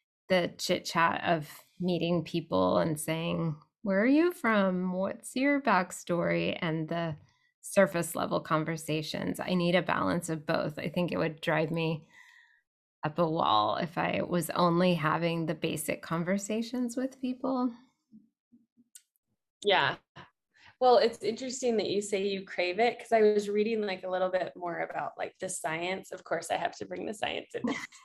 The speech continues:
Speaker 2: <laughs> because it's, you know, like, this connection and this sense of belonging, like, it feels good, but I love bumping into these,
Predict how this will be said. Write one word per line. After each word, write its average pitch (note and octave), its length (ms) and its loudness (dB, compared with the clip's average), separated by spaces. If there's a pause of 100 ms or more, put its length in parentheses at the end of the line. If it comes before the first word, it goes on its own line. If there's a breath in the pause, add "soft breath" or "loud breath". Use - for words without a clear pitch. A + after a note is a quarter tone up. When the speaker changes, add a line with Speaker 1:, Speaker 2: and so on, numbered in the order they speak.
(120)
Speaker 2:
<laughs> A#4 840 0
because F#4+ 320 8
it's, F4 260 0 (140)
you C#4 160 4
know, C4 180 10
like, B3+ 280 8
this G#3+ 160 6
connection A#3+ 720 4
and G#3+ 160 4
this G#3 160 0
sense G#3 260 -2
of G3+ 100 -6
belonging, F3+ 600 -2
like, F3 220 -2 (440)
it - 400 2
feels F#3+ 420 4
good, G4 440 2 (260)
but A3+ 220 6
I G3 180 4
love G3 540 2 (200)
bumping G3 380 0
into F#3+ 280 -2
these, E3+ 460 -4